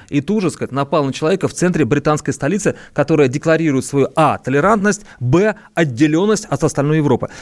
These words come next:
Николай, вот, а, вообще, э, это у-, у-, удивительная история. То есть там выпускают людей,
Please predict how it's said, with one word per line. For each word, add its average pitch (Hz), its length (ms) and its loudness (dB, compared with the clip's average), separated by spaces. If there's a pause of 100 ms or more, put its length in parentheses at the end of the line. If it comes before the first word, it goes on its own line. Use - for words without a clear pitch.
(140)
Николай, 160 320 2
вот, 156 240 -2
а, 139 120 2
вообще, 196 580 2
э, 131 500 2 (420)
это 151 160 0
у-, 156 340 2
у-, 160 100 -4
удивительная 151 520 2
история. 123 400 2
То 127 120 0
есть 151 160 -2
там 208 160 2
выпускают 151 480 0
людей, 220 460 -2